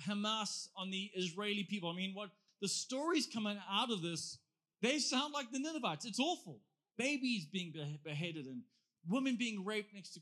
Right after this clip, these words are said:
corpses and people being gunned down at music festivals and civilians being bombed. I mean, it's just awful, awful stuff. And then you just hear these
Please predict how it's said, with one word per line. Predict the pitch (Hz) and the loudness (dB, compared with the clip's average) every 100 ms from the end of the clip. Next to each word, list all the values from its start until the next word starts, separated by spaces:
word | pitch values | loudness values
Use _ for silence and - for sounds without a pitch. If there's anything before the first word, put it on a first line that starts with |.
| - | -4
corpses | 214 208 - 175 143 | -2 -2 -2 -2 -2
and | 143 139 | -4 -2
people | - 254 233 | 0 0 0
being | 214 190 | 2 2
gunned | 185 196 196 | 0 0 2
down | 190 190 | 0 0
at | 165 | -6
music | 185 190 190 | -6 -8 -4
festivals | 180 160 143 147 135 | -4 -4 -4 -6 -4
and | 127 117 _ _ _ | -6 -8 _ _ _
civilians | - 185 247 254 240 | -6 -2 2 4 4
being | 208 202 | 2 2
bombed. | 202 202 | 2 2
I | |
mean, | 202 220 | 2 2
it's | 220 | 4
just | 302 277 - - _ - | 4 2 0 -4 _ -2
awful, | 233 262 262 233 214 | 0 0 -2 -4 -2
awful | 214 208 208 | -4 -4 -2
stuff. | - 285 302 - _ _ - - | -2 -2 -4 -6 _ _ -14 2
And | 214 | 4
then | 262 | 4
you | 240 | 4
just | 240 - | 2 0
hear | 262 277 | -2 4
these | 240 190 | 4 4